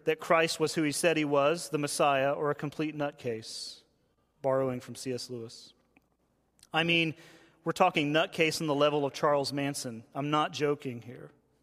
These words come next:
The idea that the entire course of civilization for over half the globe could have had its fate changed and turned upside down by a nutcase, for me, that's far-fetched. I was reading a lecture,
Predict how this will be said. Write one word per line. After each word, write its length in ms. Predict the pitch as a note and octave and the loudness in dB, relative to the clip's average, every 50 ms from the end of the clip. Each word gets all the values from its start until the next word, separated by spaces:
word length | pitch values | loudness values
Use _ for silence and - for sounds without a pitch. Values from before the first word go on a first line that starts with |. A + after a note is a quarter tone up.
| _ _ _ _ _ _ _ _ _ _ _ - - _ - | _ _ _ _ _ _ _ _ _ _ _ -20 -14 _ -2
The 120 | E3+ F3 | 0 2
idea 420 | F3+ E3+ F3 F3+ E3+ F3+ F#3 F3 | 4 6 4 4 4 4 2 2
that 140 | E3+ E3 D#3 | 2 0 0
the 100 | D#3 D#3+ | 0 0
entire 380 | D#3 C#3 - E3 E3 E3+ E3+ E3 | 0 0 2 4 4 4 4 2
course 280 | - F3+ E3 D#3 - | 2 0 0 0 0
of 80 | D3 - | -4 -6
civilization 680 | - - E3 D3+ D#3 D3+ C3 D3 D3+ D3+ - - D3 | -2 -2 0 0 0 -2 0 2 0 0 0 -4 -6
for 140 | - - D3 | -4 -2 -2
over 160 | C#3+ C3+ C3+ | -2 -2 -2
half 300 | B2+ C3+ D3+ D3 D3 - | -2 0 2 0 0 0
the 80 | - C#3+ | -4 -6
globe 480 | C3 C#3+ C3+ C3+ C3 C3 B2 A#2+ B2 - - - _ _ _ _ _ _ _ | -2 0 0 0 0 0 -4 -6 -10 -20 -20 -20 _ _ _ _ _ _ _
could 220 | - - F#3 F3+ E3 | -4 0 0 0 2
have 220 | E3+ E3+ D#3 C3 | 2 2 2 2
had 160 | D3 D#3+ D3 | 2 2 2
its 160 | C#3+ C#3 - - | 0 -2 -4 -2
fate 280 | - E3 D#3 E3+ - | 0 0 0 0 -2
changed 560 | - - - D#3 D3 C#3 C3+ C3 C3 A#2+ - - | -6 -4 -2 0 0 0 0 -2 -4 -6 -10 -10
and 160 | - C#3 C3 | -10 -10 -8
turned 280 | - - D#3+ D3 C#3+ - | -4 -2 -2 -2 -2 0
upside 440 | F#3 E3 D#3+ - - - D3+ C#3 C3 | 0 0 0 0 0 0 0 0 2
down 240 | C#3 C#3 C#3 C3+ B2+ | 0 -2 0 0 0
by 160 | C3 B2+ B2+ | 0 0 0
a 40 | B2 | -2
nutcase, 600 | C3 C#3 D3 - - - - C3 B2 A#2+ - - | -2 -2 -4 -4 -6 -8 -8 -6 -6 -6 -10 -12
for 140 | - C#3 B2 | -10 -10 -8
me, 540 | B2 B2+ D#3 F#3 F3+ C#3+ B2+ A#2+ A#2+ A2+ - _ _ _ _ _ _ _ - | -6 -6 -6 -4 -4 -4 -4 -6 -8 -10 -14 _ _ _ _ _ _ _ -4
that's 360 | C3+ C3+ C3 C3 - - - | -2 -2 -2 -4 -8 -14 -14
far-fetched. 800 | - A#2 G#2 G#2 - - - - - - - - - - - _ _ _ _ _ _ _ _ _ _ _ _ _ _ _ _ _ _ _ _ _ _ _ _ _ _ _ _ _ _ _ _ _ _ _ _ _ _ _ _ _ _ _ _ _ - - - | -14 -14 -16 -16 -16 -20 -20 -20 -20 -20 -20 -20 -20 -20 -20 _ _ _ _ _ _ _ _ _ _ _ _ _ _ _ _ _ _ _ _ _ _ _ _ _ _ _ _ _ _ _ _ _ _ _ _ _ _ _ _ _ _ _ _ _ -16 -12 -8
I 60 | C3 | -6
was 120 | C3+ B2+ | -4 -2
reading 220 | C#3 D#3+ D#3+ D#3+ D3 | 0 0 0 0 0
a 40 | |
lecture, 600 | C3 C3 C#3 D3 - - - D3 C#3 C3 C3 - | 2 2 2 2 0 -2 -2 -2 0 -2 -4 -6